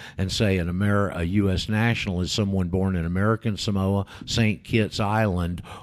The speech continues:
or the outlying territories.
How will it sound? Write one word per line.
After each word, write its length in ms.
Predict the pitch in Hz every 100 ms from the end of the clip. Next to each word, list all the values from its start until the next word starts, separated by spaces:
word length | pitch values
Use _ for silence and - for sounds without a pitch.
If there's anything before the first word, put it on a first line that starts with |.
| -
or 460 | 110 110 117 113 107
the 360 | 80 98 87 -
outlying 1000 | - 104 101 - 101 101 101 95 95 87
territories. 920 | 80 113 95 82 - 80 57 - -